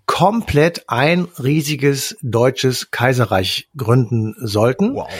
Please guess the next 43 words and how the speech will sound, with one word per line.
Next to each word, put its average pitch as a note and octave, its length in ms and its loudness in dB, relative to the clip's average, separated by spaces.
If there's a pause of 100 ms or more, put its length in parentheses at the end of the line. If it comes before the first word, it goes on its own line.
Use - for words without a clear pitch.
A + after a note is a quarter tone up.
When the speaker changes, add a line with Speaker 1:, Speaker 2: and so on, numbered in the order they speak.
(240)
Speaker 1:
Da A#2+ 180 0
wäre F3 220 4
dann C#3 140 2
das C3 160 2
Problem C3+ 420 2
gewesen, D#3 480 4
dass C3 200 0
natürlich B2+ 480 0
in A#2+ 260 -2
Ungar-, F#3+ 380 2
äh, B2+ 140 0
in B2 220 0
Österreich B2+ 540 0
sehr D3 140 2
viele C#3+ 420 2
Menschen C#3 480 2
gelebt C3 380 2
haben, B2 160 2
die A#2+ 100 -6
kein A2 160 -4
einziges B2 380 0
Wort A2+ 200 0
Deutsch E3+ 200 2
gesprochen G2+ 440 -4
haben A#2 200 -2
und A#2 120 -6
die D3+ 80 -6
auch G2+ 120 -4
keine A#2 240 -2
Deutschen G#2+ 400 -2
waren, B2 180 0
die C#3+ 120 0
dann A#2+ 120 2
aber A#2+ 160 -2
in B2+ 60 -2
diesem B2 180 -2
deutschen A2+ 280 -2
Kaiserreich A#2 540 0
gewesen C3+ 440 0
wären, D3+ 160 2
es A#2+ 180 -6
sei F#2 220 -4
denn, B2+ 400 0